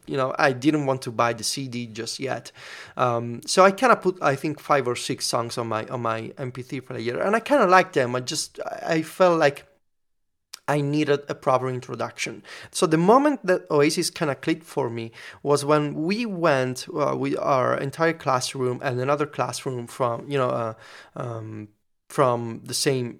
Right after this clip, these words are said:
the same institution, we went on a school trip. And for some reason, <laughs> one of my friends brought a, an acoustic guitar.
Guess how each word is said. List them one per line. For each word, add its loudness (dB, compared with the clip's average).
the -12
same -4
institution, -6
we -2
went -2
on -4
a -6
school -4
trip. -14
And 2
for 0
some 6
reason, 4
<laughs> 2
one 6
of 2
my 4
friends 2
brought 2
a, 2
an 4
acoustic -2
guitar. 0